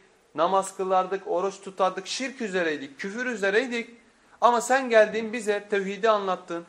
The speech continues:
sen bizi şirkten kurtardın. Ne oldu o bizim namazlarımız? Ne oldu o bizim oruçlarımız, zekatlarımız?" Diyor ki Resulullah aleyhissalatü vesselam, "O yaptığın hayırlar sebebiyle Müslüman oldun." diyor zaten. Allah bunlar vesilesiyle seni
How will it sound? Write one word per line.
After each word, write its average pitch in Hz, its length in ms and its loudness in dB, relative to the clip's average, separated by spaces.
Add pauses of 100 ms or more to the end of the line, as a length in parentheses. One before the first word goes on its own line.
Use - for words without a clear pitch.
(240)
sen 214 260 2
bizi 202 180 -8
şirkten 214 480 -4
kurtardın. 156 580 -2 (320)
Ne 156 120 -4
oldu 262 300 4
o 226 200 4
bizim 190 300 -8
namazlarımız? 165 760 2 (420)
Ne 151 80 -4
oldu 262 280 4
o 254 180 4
bizim 220 220 -6
oruçlarımız, 190 840 0
zekatlarımız?" 165 840 -6 (420)
Diyor 208 280 2
ki 185 100 -4
Resulullah 175 560 0
aleyhissalatü 151 640 -2
vesselam, 170 360 -6 (340)
"O 202 140 6
yaptığın 202 480 2
hayırlar 185 540 -2
sebebiyle 190 560 -8
Müslüman 151 500 -8
oldun." 107 380 -10
diyor 104 120 -14 (120)
zaten. 92 180 -18 (1400)
Allah 170 400 4
bunlar 185 340 0
vesilesiyle 190 600 -6
seni 147 320 -8